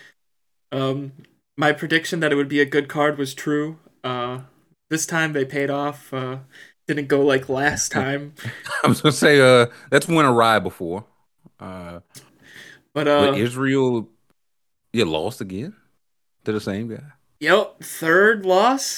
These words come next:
Speaker 1: third loss to the same guy, and I mean, he was winning. He was winning. Um, there was
Speaker 2: He
Speaker 1: ba-
Speaker 2: got the red body, man. I don't know.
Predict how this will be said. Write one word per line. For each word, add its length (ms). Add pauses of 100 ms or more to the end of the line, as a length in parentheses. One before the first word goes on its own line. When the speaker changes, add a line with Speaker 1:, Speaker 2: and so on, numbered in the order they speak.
Speaker 1:
third 580
loss 420
to 120
the 120
same 360
guy, 580
and 280
I 100
mean, 200
he 140
was 200
winning. 560
He 160
was 160
winning. 400
Um, 580 (480)
there 100
was 180
Speaker 2:
He 60
Speaker 1:
ba- 200
Speaker 2:
got 180
the 60
red 280
body, 300
man. 300
I 100
don't 160
know. 300